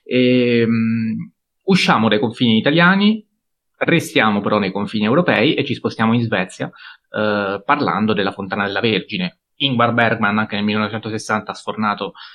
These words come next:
un grandissimo film, un capolavoro, ehm, uno dei film forse più crudi, eh, della sua filmografia. C'è una scena di stupro veramente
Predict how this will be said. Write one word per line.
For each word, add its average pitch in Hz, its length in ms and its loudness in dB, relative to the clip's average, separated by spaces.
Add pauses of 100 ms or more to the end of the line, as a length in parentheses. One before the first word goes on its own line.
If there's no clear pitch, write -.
(160)
un 147 160 4
grandissimo 113 540 0
film, 120 480 -2
un 123 120 -2
capolavoro, 107 720 0 (340)
ehm, 104 640 -2
uno 180 160 4
dei 127 120 0
film 147 260 2
forse 147 340 -2
più 139 180 -2
crudi, 95 500 0 (420)
eh, 90 340 -2
della 90 140 -6
sua 87 160 -10
filmografia. 101 680 -2 (260)
C'è - 140 -10
una 98 160 -6
scena 101 300 -4
di 95 120 -4
stupro 113 480 -2
veramente 98 680 -6